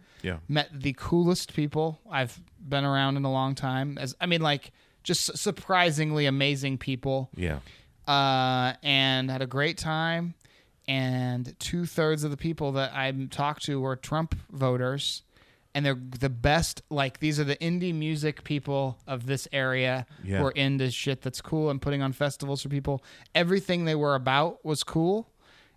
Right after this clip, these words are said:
Speaker 2: And they told me their perspective, and I was like, "I bet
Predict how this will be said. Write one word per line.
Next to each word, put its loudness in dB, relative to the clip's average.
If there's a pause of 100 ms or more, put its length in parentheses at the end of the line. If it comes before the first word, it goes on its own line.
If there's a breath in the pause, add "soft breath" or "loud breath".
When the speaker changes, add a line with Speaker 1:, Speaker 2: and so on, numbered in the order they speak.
(120)
Speaker 2:
And 4
they 4
told 0
me 2
their 2
perspective, 0
and 2
I 4
was -2
like, 0
"I 2
bet 0